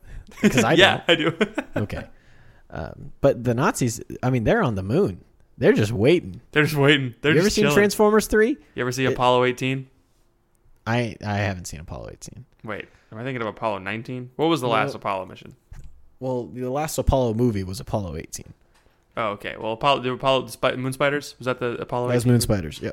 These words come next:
Speaker 2: Yeah, cool. I saw
Speaker 1: Yeah,
Speaker 2: that
Speaker 1: yeah.
Speaker 2: movie. I hated that movie. It was so
Speaker 1: I did
Speaker 2: scary.
Speaker 1: not see that movie because I don't like going to see scary movies.
Speaker 2: I didn't
Speaker 1: I'd
Speaker 2: realize
Speaker 1: rather
Speaker 2: it was a scary movie. I thought it was a space movie.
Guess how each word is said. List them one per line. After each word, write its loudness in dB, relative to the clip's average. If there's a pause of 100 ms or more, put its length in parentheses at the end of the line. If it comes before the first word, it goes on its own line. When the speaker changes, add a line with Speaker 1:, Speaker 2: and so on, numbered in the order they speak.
Speaker 2:
Yeah, -4
cool. -10
I -4
saw 0
Speaker 1:
Yeah, 0
Speaker 2:
that 0
Speaker 1:
yeah. -4
Speaker 2:
movie. -4
I -2
hated -8
that -10
movie. -16
It -8
was -10
so -10
Speaker 1:
I 4
did 8
Speaker 2:
scary. 6
Speaker 1:
not 4
see 4
that 4
movie -2
because -4
I -4
don't -4
like -8
going -6
to -6
see -6
scary -6
movies. -14
Speaker 2:
I 0
didn't 2
Speaker 1:
I'd 2
Speaker 2:
realize 4
Speaker 1:
rather -2
Speaker 2:
it 0
was -2
a -4
scary -2
movie. -4
I -4
thought -4
it -2
was -4
a -8
space -10
movie. -10